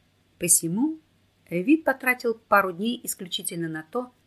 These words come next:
чтобы обойти кордоны и приблизиться к тому злосчастному поселку.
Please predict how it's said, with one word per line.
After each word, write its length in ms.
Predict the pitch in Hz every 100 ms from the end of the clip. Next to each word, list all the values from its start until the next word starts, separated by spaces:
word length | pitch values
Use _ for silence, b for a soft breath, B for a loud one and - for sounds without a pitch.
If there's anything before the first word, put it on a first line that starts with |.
| _ _ _
чтобы 340 | - 185 180
обойти 560 | - 170 180 185 - 196
кордоны 640 | - 156 160 254 233 226 _ _ _ _ -
и 60 |
приблизиться 600 | 190 208 247 262 - 214 214 _ _
к 80 | -
тому 280 | - 214 208
злосчастному 540 | - 180 - 180 180
поселку. 600 | 175 185 - 131 - -